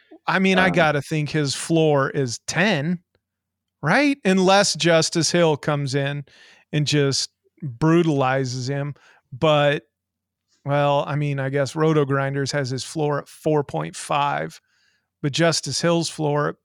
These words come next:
Speaker 1: point six.
Speaker 2: Yeah, I mean,
Speaker 1: Um,
Speaker 2: I, I think Gus is definitely the play in the back, in that backfield if you're trying to make a play. But,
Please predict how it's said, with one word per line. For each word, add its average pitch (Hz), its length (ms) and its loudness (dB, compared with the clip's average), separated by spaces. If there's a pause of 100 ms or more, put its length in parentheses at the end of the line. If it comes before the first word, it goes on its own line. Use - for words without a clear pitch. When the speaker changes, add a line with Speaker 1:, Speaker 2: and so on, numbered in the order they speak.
(140)
Speaker 1:
point 160 260 -2
six. - 580 -4 (560)
Speaker 2:
Yeah, 160 200 4
I 156 200 4
mean, 147 120 -4
Speaker 1:
Um, 123 60 0 (120)
Speaker 2:
I, 131 40 2
I - 20 0
think 123 220 0
Gus 117 200 2
is 98 100 0
definitely 98 340 0
the 82 60 -20
play 98 200 2
in 90 40 -2
the 90 60 -2
back, 87 320 0
in 95 140 -2
that 90 160 -2
backfield 87 420 -2
if 85 100 -10
you're 85 220 -2
trying 98 240 -4
to 92 40 -4
make 90 140 -4
a - 40 -12
play. 98 300 0
But, 85 220 -4